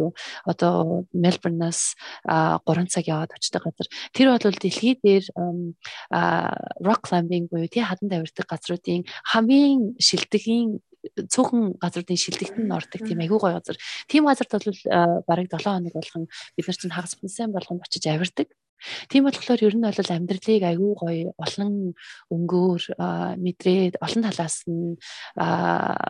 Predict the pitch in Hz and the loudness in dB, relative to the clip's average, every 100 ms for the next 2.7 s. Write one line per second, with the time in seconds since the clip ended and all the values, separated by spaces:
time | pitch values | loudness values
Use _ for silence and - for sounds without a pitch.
0 | - - 175 180 175 170 - - - 180 | -4 -2 0 2 2 2 -4 -14 -8 0
1 | 180 226 277 240 - 175 - 185 185 - | 2 4 4 2 0 -2 0 -2 -2 -4
2 | 170 226 226 180 175 170 | -2 0 -2 -4 -6 -6